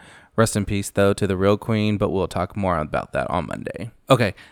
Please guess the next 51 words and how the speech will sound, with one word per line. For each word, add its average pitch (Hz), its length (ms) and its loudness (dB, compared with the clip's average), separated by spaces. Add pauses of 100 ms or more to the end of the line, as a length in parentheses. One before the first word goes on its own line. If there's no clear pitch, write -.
(140)
now 120 340 8
they're 156 160 6
done 156 240 4
with 160 140 0
dinner, 104 260 2
and 107 180 0
they 107 60 4
go 113 160 2
to 131 100 -4
the 160 120 4
rental 123 260 4
house 104 380 2
to - 100 -6
go 101 180 4
drink 104 300 0
or 90 60 4
whatever. 90 440 2 (360)
Half 131 260 6
of 180 60 -4
the 185 80 6
girls 123 400 6
are 107 260 2
eating 113 320 -4
edibles, 104 720 2
and 113 180 0
the 113 80 0
other 113 240 2
half 107 240 2
are 104 80 2
drinking. 92 600 -6 (100)
I 127 120 4
don't 180 160 4
know 165 220 6
how 123 300 6
they 110 200 2
are 104 120 4
even 101 420 -2
doing 104 300 2
edibles. 90 480 -8
I 113 140 4
had 139 320 2
the 123 80 4
worst 95 460 0
experience. 87 580 -8
Let 113 120 -2
me 143 80 2
tell 135 240 0
you 123 120 0
about 113 260 2
the 107 80 -4
one 110 480 2